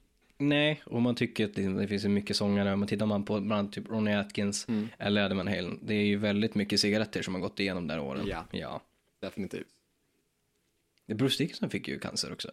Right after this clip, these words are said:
Speaker 1: men han
Speaker 2: Ja.
Speaker 1: blev ju frisk från det.
Speaker 2: Ja, Bruce Dickinson är frisk nu. Han hade cancer ett tag, men
Speaker 1: Ja.
Speaker 2: det är väl något år sedan. Två, tre år sedan kanske.
Speaker 1: Ja.
Speaker 2: Nej, det måste vara mer än så.
Speaker 1: Nej, jag tror att, ja, när kom bo-, ja, två, tre, fyra år sedan. Fyra år sedan, tre. Någonstans där.
Speaker 2: Ja,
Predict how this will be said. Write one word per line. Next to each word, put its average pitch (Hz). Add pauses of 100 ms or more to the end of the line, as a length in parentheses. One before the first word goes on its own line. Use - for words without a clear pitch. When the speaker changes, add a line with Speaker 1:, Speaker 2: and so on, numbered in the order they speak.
Speaker 1:
men 113
han 170
Speaker 2:
Ja. 123
Speaker 1:
blev 160
ju 208
frisk 226
från -
det. -
Speaker 2:
Ja, 147
Bruce 165
Dickinson 190
är 92
frisk -
nu. - (240)
Han 113
hade 104
cancer -
ett -
tag, 165 (180)
men 110
Speaker 1:
Ja. 104 (160)
Speaker 2:
det 120
är 135
väl 131
något 127
år 165
sedan. - (340)
Två, 131
tre 156
år 151
sedan 101
kanske. 101 (180)
Speaker 1:
Ja. 104 (1200)
Speaker 2:
Nej, 90
det 101
måste 101
vara 98
mer 101
än 92
så. 131
Speaker 1:
Nej, 104
jag 98
tror 156
att, 170
ja, 156
när 156
kom 156
bo-, 185
ja, 160 (320)
två, 160
tre, 175
fyra 135 (220)
år 104
sedan. - (300)
Fyra 143
år 101
sedan, -
tre. 147 (600)
Någonstans 117
där. -
Speaker 2:
Ja, 101